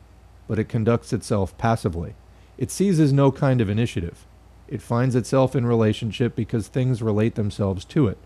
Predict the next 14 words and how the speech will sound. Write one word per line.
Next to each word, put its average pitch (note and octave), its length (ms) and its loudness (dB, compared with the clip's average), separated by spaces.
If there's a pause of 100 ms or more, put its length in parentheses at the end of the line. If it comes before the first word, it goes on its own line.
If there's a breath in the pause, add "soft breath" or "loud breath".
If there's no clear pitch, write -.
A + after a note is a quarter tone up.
(540)
The - 80 -8
character D#3+ 420 2
which C3 180 2
is G#2+ 120 -2
constituted C3+ 720 0
for B2 280 2
it A#2+ 140 2 (420)
out A2+ 160 0
of A#2 120 2
its - 160 -4
relationship B2 720 2
with F#2+ 120 -6
the G2 60 -6
linen G2+ 400 -2